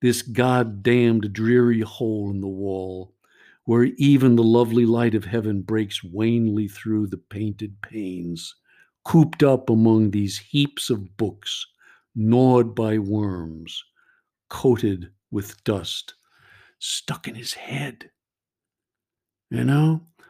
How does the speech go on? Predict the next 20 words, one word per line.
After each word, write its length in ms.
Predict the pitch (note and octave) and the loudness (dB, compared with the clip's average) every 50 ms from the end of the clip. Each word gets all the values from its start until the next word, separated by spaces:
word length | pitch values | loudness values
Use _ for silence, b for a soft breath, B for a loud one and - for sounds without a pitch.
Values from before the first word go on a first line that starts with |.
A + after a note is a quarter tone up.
| b b b b b b b - | b b b b b b b -16
S-, 240 | - - - G3 F3 B B B B B B | -10 -2 -2 -2 -2 B B B B B B
stuck 440 | B - - - - - F3+ - - | B -14 -8 -8 -2 0 0 2 6
in 60 | F3 D3 | 6 6
the 100 | C3 C3+ | 8 6
ivory 480 | C3+ C#3+ D3 C#3+ C3+ B2+ C#3 C#3 C3 | 6 6 6 6 6 6 4 4 4
tower, 880 | B2+ - - - - D3+ D3+ D#3 D#3 D3 C#3 B2+ G#2+ F2 D#2+ - - _ _ _ _ _ - | 2 -2 -10 -6 -4 -2 0 2 2 2 0 0 -2 -4 -6 -12 -18 _ _ _ _ _ -4
you 80 | G#3+ F#3+ | 0 2
know, 360 | D#3 C#3 C#3 D3+ E3 F3 F3 b b b b b b - | 4 4 4 4 2 0 -4 b b b b b b -2
uh, 760 | F#3 C3+ B2+ B2 B2 B2 B2 B2+ B2 A#2+ A#2+ A#2+ A#2 A2 A2 _ _ _ _ _ _ _ _ _ _ _ _ _ - | 0 2 2 4 4 4 2 2 2 2 0 0 -2 -4 -8 _ _ _ _ _ _ _ _ _ _ _ _ _ -12
but 160 | B2 B2 B2 | -10 -2 0
not 280 | C3 C3+ C#3+ C#3 - | 2 2 2 2 -2
connected 880 | - - - B2 B2 B2 C#3 D3+ D#3 - - _ - C3+ B2+ A#2+ B2 - | -6 -8 -4 -4 -2 0 0 -2 -4 -6 -16 _ -4 -4 -4 -4 -4 -12
to 100 | - - | -8 -6
life. 640 | B2+ A2+ A2+ A#2 B2 C3 B2+ A2+ G2 F2 - - - _ B B B B B B | -4 -4 -2 0 0 0 0 -2 -2 -6 -10 -16 -20 _ B B B B B B
And 160 | B2+ A#2 A2 | 0 0 0
who 380 | G#2 - - F#3 G3+ G3+ F#3 | 0 0 0 2 4 4 4
shows 500 | E3+ - - - F3+ E3+ E3 D#3 D3+ - | 2 0 0 2 2 4 4 2 2 0
up 340 | F3+ F#3 D#3+ A#2+ G#2 - - - - _ _ _ _ _ _ _ _ _ _ _ _ _ - | -2 -2 -4 -4 -6 -10 -20 -20 -20 _ _ _ _ _ _ _ _ _ _ _ _ _ -6
right 320 | C3+ A#2+ A#2 A2 A2 _ | -4 -4 -4 -4 -8 _
then? 380 | - A#2+ A2 G2+ F#2 E2 D#2 | -6 -4 -4 -4 -6 -10 -14